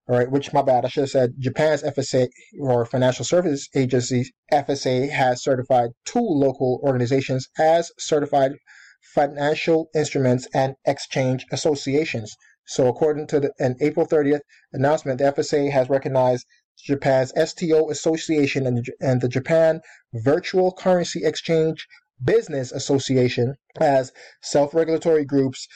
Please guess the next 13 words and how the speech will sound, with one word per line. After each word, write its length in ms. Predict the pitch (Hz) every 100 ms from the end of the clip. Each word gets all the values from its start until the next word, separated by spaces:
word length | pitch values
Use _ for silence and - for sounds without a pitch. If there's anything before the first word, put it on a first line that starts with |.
| - - _
for 540 | - 147 135 131 131 _ _
derivative 720 | 139 139 175 160 185 175 165 - _
transactions 840 | - 147 139 147 147 - 147 131 - -
and 420 | 156 156 151 147
security 500 | - 135 160 147 139
token 460 | - 156 151 151 139 -
offerings 720 | 175 - 139 131 123 123 - _ _ _ _ -
of 240 | 143 131 _
crypto 400 | - 156 - 131
assets. 520 | 147 143 - 120 - - -
Great 280 | 156 165 147
news 460 | 147 143 151 - _ -
for 520 | - 147 135 131